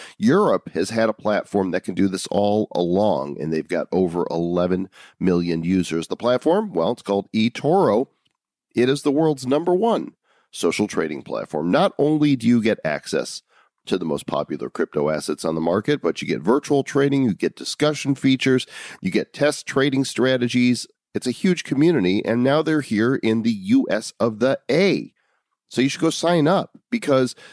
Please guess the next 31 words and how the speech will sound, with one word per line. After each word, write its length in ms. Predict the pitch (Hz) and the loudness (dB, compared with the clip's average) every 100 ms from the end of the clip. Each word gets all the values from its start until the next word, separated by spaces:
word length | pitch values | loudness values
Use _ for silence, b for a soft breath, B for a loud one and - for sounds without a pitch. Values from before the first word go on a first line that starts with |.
| B B - | B B 0
when 180 | 143 | 0
you 80 | 139 | 2
do, 460 | 113 170 202 123 127 | 2 4 4 4 2
not 140 | 139 175 | 0 2
only 220 | 156 139 | 2 2
are 20 | |
you 140 | 104 | 2
gonna 80 | 110 | 0
get 120 | 104 113 | 2 2
access 420 | 131 - 117 107 | 0 0 -2 0
to 80 | 117 | 0
all 120 | 120 | 2
their 160 | 107 95 | 2 0
tools, 640 | - 185 143 101 101 - - | 0 2 4 2 0 -4 -4
but 280 | 117 117 - _ _ _ | 0 0 -2 _ _ _
if 200 | 110 120 | -2 0
you 80 | 123 | 0
fund 480 | 117 - 180 185 160 | -2 0 0 0 -4
your 400 | - 123 123 120 - | 0 2 4 2 -2
account 440 | - 165 156 - | -4 0 0 0
with 120 | 107 | -4
fifty 300 | - 143 - | -2 -4 -2
bucks 440 | 120 151 127 - - | 0 0 0 -8 -4
and 160 | 117 131 | 0 2
then 120 | 139 | 2
go 140 | 120 | 2
spend 400 | 117 - 143 160 | 0 0 0 2
that 160 | 110 107 | 2 2
on 160 | 107 | 0
some 200 | 104 123 | 0 -4
crypto, 420 | 120 135 - 160 | -2 -4 0 0